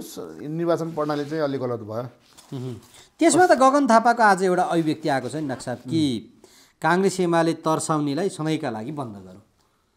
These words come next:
Speaker 2: कहिले तिस सिटले, कहिले बिस सिटले, कहिले पन्ध्र सिटले तर्साइरहेका छन्, यिनलाई बन्द गरौँ भन्ने तर्क आयो।
Speaker 1: तपाईँ काङ्ग्रेस र एमाले मिलौँ भनेको राम्रो कुरा गरे त।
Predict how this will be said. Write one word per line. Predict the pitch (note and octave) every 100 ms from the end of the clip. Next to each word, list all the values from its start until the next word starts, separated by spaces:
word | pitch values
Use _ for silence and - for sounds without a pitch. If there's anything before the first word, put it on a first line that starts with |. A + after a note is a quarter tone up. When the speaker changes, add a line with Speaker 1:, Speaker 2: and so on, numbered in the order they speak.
| _ _ -
Speaker 2:
कहिले | D3+ C3
तिस | - F#3+ -
सिटले, | F3+ E3 E3
कहिले | C3+ A#2
बिस | A#2 E3+ F3+
सिटले, | F3+ F3 F3+
कहिले | C#3+ A#2+
पन्ध्र | A#2 E3 E3+ E3
सिटले | E3+ D#3+ F3 E3+ E3+ _ _
तर्साइरहेका | D#3+ C#3 D#3+ C#3+ B2+ B2
छन्, | E3 B3+ - _ F3+
यिनलाई | F3 D3+
बन्द | D3 C3+
गरौँ | B2 B2 C3
भन्ने | G2+ G2+
तर्क | F#2+ F2 G2
आयो। | F#2 - _ _ _ -
Speaker 1:
तपाईँ | D3+ D#3
काङ्ग्रेस | E3 F3 D#3+
र |
एमाले | D#3+ D#3+ D#3
मिलौँ | D#3 E3+ E3
भनेको | C3 A2+ A2+
राम्रो | B2+ F#3 D#3+
कुरा | C3 A2
गरे | G#2+ F#2+
त। | D3 -